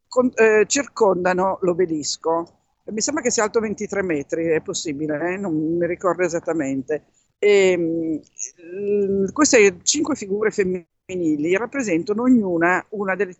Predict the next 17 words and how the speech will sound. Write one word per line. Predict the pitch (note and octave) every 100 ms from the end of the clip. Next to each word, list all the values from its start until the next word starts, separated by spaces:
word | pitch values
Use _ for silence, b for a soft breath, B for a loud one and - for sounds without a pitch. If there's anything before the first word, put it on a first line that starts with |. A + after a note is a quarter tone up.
| -
delle | F#3+
cinque | F#3 D#3 D#3+
giornate. | D#3+ D3 C3+ A#2+ D3 D3+ _ b b
Per | - G#3
cui | B3+
abbiamo | A#3 F#3 E3+ C#3+ D3 D3+ -
una | G#3+ A3+ F#3+
dea | G3+ A#3+
delle | G3+ F3+
barricate | E3 D#3+ F3+ - D3 C#3 - D#3+ F3+ B3+ _ _ _ _ -
che | F3
suona | A3 G#3+ G3+ E3+
la | E3
tromba, | - D#3+ D3+ D3+ F3
la | F3+
campana, | F#3 D#3+ C#3 C#3 D3+ F#3 G#3+
bellissima, | F3+ F3+ D#3+ - E3 D#3 F#3+